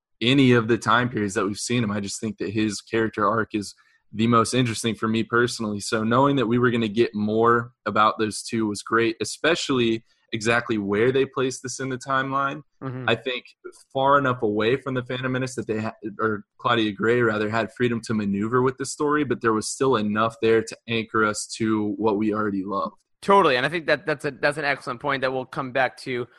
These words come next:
Speaker 2: kinda near the end of our discussion on where we want to see, uh, these characters, or I, I, I'm not saying series, 'cause it's not, like, the first book in a series necessarily, but this
Speaker 1: Yeah.
Speaker 2: kind of general storyline go. Uh, Corey, what about you, man? Like, same kind of deal, or?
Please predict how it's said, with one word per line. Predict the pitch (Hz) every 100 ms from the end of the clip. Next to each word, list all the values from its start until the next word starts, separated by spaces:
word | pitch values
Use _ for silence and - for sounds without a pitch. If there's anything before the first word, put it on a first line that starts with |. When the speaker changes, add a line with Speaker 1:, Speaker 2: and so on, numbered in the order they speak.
| _ _ -
Speaker 2:
kinda | 202
near | 185
the | 175 175
end | 160 165
of | 156
our | 147 147 135
discussion | - 151 143 143 - 143
on | 127
where | 139 135
we | 127
want | 131 135 120
to | 139
see, | - 135 123 117 127
uh, | 135 120 117
these | 131
characters, | - 147 135 - 135 117 - -
or | 127 120 135 _ _ _ _ -
I, |
I, | 202 - -
I'm | 220
not | 220
saying | 202 147
series, | - 175 139 123
'cause | -
it's | 131
not, | 160 151
like, | 135
the | 131
first | 139 127
book | 127 -
in | 127
a |
series | - 143 143 143
necessarily, | 147 151 147 156 156 160
but | 139 123 - _ _ -
this | 156 175
Speaker 1:
Yeah. | 110
Speaker 2:
kind | 151
of | 139 135
general | 151 135
storyline | - 135 123 120
go. | 120 120 113 - _ _
Uh, | 143 135
Corey, | 131 - 214
what | 190
about | 180 165
you, | 170
man? | 135 131 -
Like, | - 135
same | 151
kind | 151 175
of | 160
deal, | 175 214
or? | 160 117